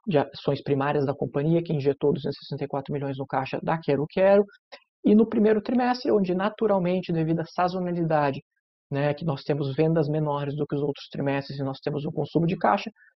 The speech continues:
e segue esse, esse histórico de sazonalidade de aumento de co-, de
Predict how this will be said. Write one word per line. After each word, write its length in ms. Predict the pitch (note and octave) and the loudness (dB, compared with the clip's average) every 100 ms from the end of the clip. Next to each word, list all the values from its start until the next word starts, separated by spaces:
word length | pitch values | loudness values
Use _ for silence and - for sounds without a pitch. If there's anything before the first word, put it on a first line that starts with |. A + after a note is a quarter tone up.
| _ _ | _ _
e 80 | D3 | -10
segue 520 | - F3 F3 E3+ E3+ | 2 6 6 6 6
esse, 580 | D#3 D3+ - D#3 C#3+ C#3 - _ _ _ _ _ - - D3 | 4 2 2 4 4 4 -4 _ _ _ _ _ -20 -14 -12
esse 180 | A#2+ | -6
histórico 540 | - - D3 D3 C#3+ C#3 | -8 -2 4 4 4 0
de 60 | |
sazonalidade 640 | - C#3 C#3 C#3 C3+ C#3 C3+ | 0 0 0 0 2 2 2
de 100 | D3 | 2
aumento 560 | D#3 E3 F#3+ F#3+ - - _ _ _ | 4 2 2 0 -2 -6 _ _ _
de 100 | D3 | -8
co-, 160 | - D3+ | -6 -4
de 140 | D3 | -2